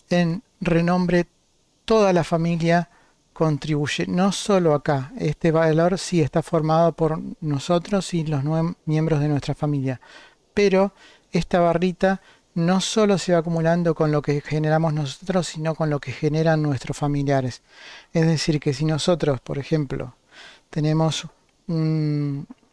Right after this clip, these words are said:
una ganancia de, hay, si somos en la familia un solo rey, ganamos un punto. Si somos dos reyes,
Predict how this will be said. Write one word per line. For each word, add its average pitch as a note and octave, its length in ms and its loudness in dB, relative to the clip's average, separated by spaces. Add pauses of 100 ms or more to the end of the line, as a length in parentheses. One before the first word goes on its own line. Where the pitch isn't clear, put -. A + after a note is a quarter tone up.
(280)
una D#3+ 240 2
ganancia D#3 640 2
de, C#3+ 400 2 (1200)
hay, D#3 460 0
si - 220 -4
somos F3 420 2
en E3+ 60 2
la D#3 80 2
familia F3 480 2
un F#3 220 0
solo F3+ 260 2
rey, G#3 520 2
ganamos D#3 500 2
un D#3+ 180 0
punto. C3 480 -4 (540)
Si D3+ 140 -8
somos F3 360 0
dos G3 240 0
reyes, F#3+ 500 0